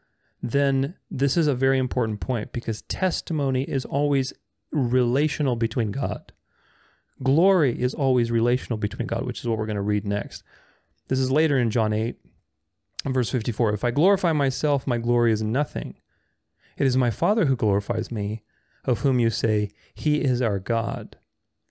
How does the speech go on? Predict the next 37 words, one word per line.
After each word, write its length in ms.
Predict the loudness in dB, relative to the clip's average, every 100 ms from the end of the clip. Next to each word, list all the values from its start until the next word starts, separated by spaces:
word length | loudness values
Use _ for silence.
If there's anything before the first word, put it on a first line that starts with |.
| _ _
So 80 | -2
the 100 | 0
Father 400 | 0 2 2 2
glorifies 600 | 2 4 2 2 0 0
Jesus. 720 | -2 -2 -2 -4 -8 -12 -14 _ _ _ _ _ _ _ _ -4
And 60 |
of 100 | -2
course, 220 | 2 2 2
we 80 |
know 140 | 2 2
also 320 | 2 2 0
that 320 | -2 -4 -6
Jesus 360 | -2 -2 0 -2
glorified 500 | 0 0 0 -2 -2
the 60 |
Father 640 | -2 -2 0 0 -2 -4 -8 _
through 220 | -4 -2
the 120 | 0
works 380 | 0 2 2 0
that 120 | -4
he 120 | -4 -4
did 380 | -4 -4 -6 -12 _ _ _ _ -4
and, 300 | -4 -4 -4
and 260 | -4 -4
showing 680 | -6 -2 0 0 -2 -4 -6
the 100 | -8
Father 380 | -4 -4 0 -2
to 320 | -4 -2 -2
humanity. 640 | -2 -4 -2 -2 -2 -6 -8
"If 80 | -8
you've 160 | -8
seen 220 | -2 0 2
me, 100 | 2
you've 140 | 0
seen 160 | 0 -2
the 80 |
Father." 460 | 0 -2 -2 -4